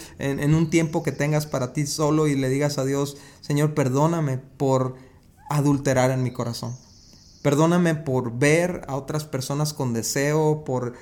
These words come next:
imaginarme cosas, por hacer planes, o perdóname por las cosas que ya he hecho de manera tangible para, para cometer adulterio. Hoy me arrepiento y, y, y rompo la dureza de mi corazón hacia mi esposa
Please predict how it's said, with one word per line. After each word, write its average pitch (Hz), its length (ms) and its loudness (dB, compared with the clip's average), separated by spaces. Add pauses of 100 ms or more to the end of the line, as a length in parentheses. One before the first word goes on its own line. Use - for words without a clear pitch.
(120)
imaginarme 131 680 -2
cosas, 135 460 -4
por 120 160 -8
hacer 139 300 -4
planes, 143 320 -4
o 131 100 -4
perdóname 156 420 -2
por 135 140 -4
las 127 120 -4
cosas 175 180 -2
que 135 140 0
ya 156 260 2
he 180 120 2
hecho 139 380 -4 (400)
de 147 180 0
manera 147 440 2
tangible 147 680 0 (360)
para, 139 560 2
para 135 220 0
cometer 123 400 -2
adulterio. 117 520 -4 (600)
Hoy 143 140 2
me 165 140 6
arrepiento 156 880 2
y, 156 80 4
y, 143 380 -2
y 139 140 0
rompo 170 580 0
la 170 140 2
dureza 131 420 0
de 139 80 -2
mi 127 140 -2
corazón 127 420 -4
hacia 139 220 -6
mi 117 160 -6
esposa 127 560 -4